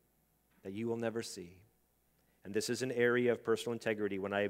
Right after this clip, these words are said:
first became a minister, my father sat me down and he gave me this speech of the three Gs. He said, "Jason," and he, when he sat down with girls, he explained it differently, as you'll see in a moment.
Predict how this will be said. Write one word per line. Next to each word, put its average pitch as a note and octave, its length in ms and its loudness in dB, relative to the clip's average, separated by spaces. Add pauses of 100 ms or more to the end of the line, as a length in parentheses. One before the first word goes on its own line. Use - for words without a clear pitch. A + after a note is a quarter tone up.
(160)
first A#2+ 220 -2
became B2+ 280 -6
a C3+ 60 0
minister, G#2+ 420 -2
my G#2 140 -4
father G2+ 340 -2
sat G#2+ 260 -2
me B2 100 -4
down G#2 340 -2 (340)
and G2 120 -12
he G#2+ 100 -6
gave G2+ 340 -4
me A2 120 -4
this G#2+ 180 -4
speech - 480 -10
of G2 80 -12
the G#2 80 -6
three G2 300 -10
Gs. G2 580 -10 (960)
He G#2 80 -12
said, G#2 240 -4
"Jason," G#2+ 420 -2
and A2 120 -2
he, G#2 180 -2
when G#2 100 -4
he G2 80 -4
sat G2+ 260 0
down G#2 220 0
with - 400 -6
girls, A2+ 380 0
he G#2+ 80 -6
explained G#2 400 -6
it F#2 120 -14
differently, B2+ 460 -2
as G2 120 -4
you'll F#2 100 -8
see A2 240 -6
in G2+ 80 -6
a G2+ 40 -6
moment. B2+ 400 0